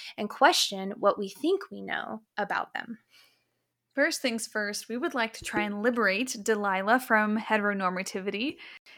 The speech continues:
Speaker 2: thanks to the article Delilah Monologues by, by Caroline Blythe and Tegu Wajayamula.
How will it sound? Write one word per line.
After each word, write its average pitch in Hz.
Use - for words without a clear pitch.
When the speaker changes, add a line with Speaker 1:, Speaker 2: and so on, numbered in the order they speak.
Speaker 2:
thanks 277
to 294
the 262
article 220
Delilah 254
Monologues 202
by, 202
by 233
Caroline 311
Blythe 208
and 214
Tegu 233
Wajayamula. 196